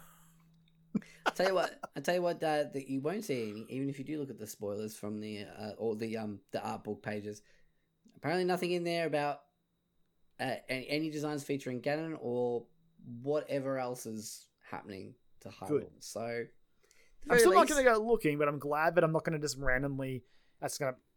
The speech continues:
Speaker 3: like, pop up my timeline and be like, "Oh, fuck."
Speaker 2: Yeah, exactly. So at least there's, there's that. We, we, we, you know, whatever's going on in this version of Hyrule, we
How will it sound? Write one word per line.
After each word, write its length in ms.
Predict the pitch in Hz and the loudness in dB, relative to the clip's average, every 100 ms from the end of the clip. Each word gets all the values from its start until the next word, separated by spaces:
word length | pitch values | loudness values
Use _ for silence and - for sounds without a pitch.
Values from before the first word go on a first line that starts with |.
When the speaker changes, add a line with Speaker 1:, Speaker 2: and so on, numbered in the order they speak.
| _ | _
Speaker 3:
like, 120 | 139 - | -14 -4
pop 140 | - 185 | 4 4
up 40 | |
my 120 | 147 127 | 4 -2
timeline 360 | 127 104 101 | -4 -8 -12
and 80 | 104 | -10
be 60 | 123 | -8
like, 160 | 131 - | -6 -6
"Oh, 120 | - - - - - | -8 -10 -14 -14 -18
fuck." 320 | - - - - _ - - - - - | -10 -10 -10 -20 _ -20 -20 -20 -20 -8
Speaker 2:
Yeah, 180 | 123 - - | -6 -6 -10
exactly. 420 | 131 127 117 - | -8 -4 -4 -6
So 160 | - 151 | -2 0
at 220 | 151 180 | 2 2
least 220 | 220 220 | 4 4
there's, 160 | 220 185 - - | 2 2 -2 0
there's 260 | 202 180 139 139 | 2 2 2 0
that. 360 | 131 - - - | 0 0 -14 -4
We, 180 | 135 135 | 0 0
we, 200 | - - - | 0 -6 -4
we, 140 | 95 - - - | -6 -8 -14 -10
you 100 | 175 | -6
know, 140 | 160 | -4
whatever's 460 | 156 185 202 190 190 | -2 0 0 0 0
going 340 | 175 170 165 | 0 0 -2
on 360 | 160 160 156 147 - - - - - - - - - _ _ - | -2 0 -2 -4 -12 -20 -20 -20 -18 -20 -20 -20 -20 _ _ -2
in 200 | 139 135 | 2 2
this 160 | 131 | 2
version 280 | 131 123 113 | 0 0 -2
of 100 | 120 | -2
Hyrule, 420 | 120 113 110 110 | 0 0 -2 -4
we 120 | 110 | -6